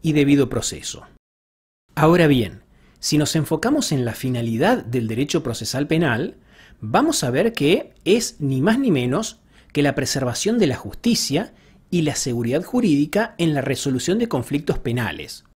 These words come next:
Objetivo que no solo implica la determinación de la verdad procesal en torno a los hechos delictivos, sino también el respeto por las garantías constitucionales de los imputados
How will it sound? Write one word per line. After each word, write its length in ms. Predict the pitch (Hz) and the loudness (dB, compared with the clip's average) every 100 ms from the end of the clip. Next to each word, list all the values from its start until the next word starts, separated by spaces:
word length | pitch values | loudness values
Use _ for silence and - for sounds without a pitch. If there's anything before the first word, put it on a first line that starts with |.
| _ _ _ _ - | _ _ _ _ 2
Objetivo 720 | 170 - 175 - 285 349 - | 2 2 0 2 4 4 6
que 340 | 175 208 - | 4 4 2
no 180 | 147 214 | -2 0
solo 360 | - - 262 220 | 2 4 4 4
implica 560 | 143 120 170 196 208 | 2 0 -2 0 0
la 120 | 151 | 2
determinación 800 | 123 117 120 123 117 117 - 196 | 0 -2 -2 -2 -2 -4 0 2
de 80 | 180 | 2
la 140 | 135 123 | 2 0
verdad 520 | 117 107 165 262 - | 0 0 0 0 0
procesal 800 | 98 - 101 - 233 131 123 - - - | -4 -2 -4 2 4 4 0 -6 -20 -8
en 180 | 139 117 | -4 0
torno 320 | 190 214 151 | 4 4 4
a 40 | 117 | 0
los 180 | - | -2
hechos 200 | 160 156 | -2 -2
delictivos, 760 | 113 117 143 180 113 110 220 - - - _ _ _ | -2 -4 -4 -2 0 0 -2 -4 -18 -20 _ _ _
sino 280 | - 202 254 | 0 2 4
también 280 | 226 160 | 2 4
el 100 | 233 | 2
respeto 600 | 190 120 - 143 156 220 | 0 -2 -4 -4 4 4
por 120 | 156 120 | 4 0
las 140 | 101 | 0
garantías 540 | 113 113 113 156 165 | 0 -2 0 0 0
constitucionales 880 | - 117 101 - 101 110 117 120 208 | -2 -6 -6 -10 -10 -8 -4 0 2
de 80 | 165 | 2
los 180 | 110 110 | -2 -6
imputados 720 | 104 - - 220 101 71 - | -8 -2 2 4 2 -6 -16